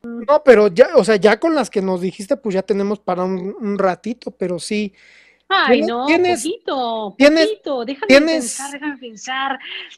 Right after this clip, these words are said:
Speaker 2: ¿Qué otra, qué otra, qué otra?
Speaker 1: tienes gusto muy
Speaker 2: Mm.
Speaker 1: variadito, niña.
Speaker 2: Oh, sí, te digo que, que de todo. Eh, me gusta también, eh, ¿qué será otra?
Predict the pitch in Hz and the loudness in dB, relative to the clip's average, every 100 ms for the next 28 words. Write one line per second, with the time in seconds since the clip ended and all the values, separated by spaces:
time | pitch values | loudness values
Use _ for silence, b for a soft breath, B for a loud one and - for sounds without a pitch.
0 | _ 233 247 247 240 247 302 311 302 269 | _ -8 -6 -6 -8 -4 -2 -2 -4 -8
1 | - 311 330 311 294 285 277 - _ _ | -6 -6 -6 -6 -4 -4 -6 -8 _ _
2 | b _ _ _ 214 254 285 240 - 294 | b _ _ _ 0 2 0 -2 0 0
3 | 277 277 269 269 262 190 208 269 285 247 | 0 2 2 0 -2 -4 -4 0 0 0
4 | 233 220 214 214 196 _ _ _ _ _ | -2 -2 -2 -6 -12 _ _ _ _ _
5 | _ _ _ _ _ _ _ _ _ _ | _ _ _ _ _ _ _ _ _ _
6 | 202 254 262 208 220 214 240 330 269 202 | -8 -8 -8 -8 -4 -4 -2 -4 -4 -8
7 | - 190 190 185 185 254 277 240 220 214 | -8 -10 -6 -6 -2 -2 -2 -2 -4 -4
8 | 202 202 254 - 269 262 202 196 220 269 | -6 -6 -8 -8 -10 -6 -6 -6 -6 -6
9 | 277 294 294 294 285 294 285 _ - 220 | -4 -4 -6 -6 -6 -8 -10 _ -12 -10
10 | 214 214 214 214 202 208 | -10 -12 -14 -16 -18 -20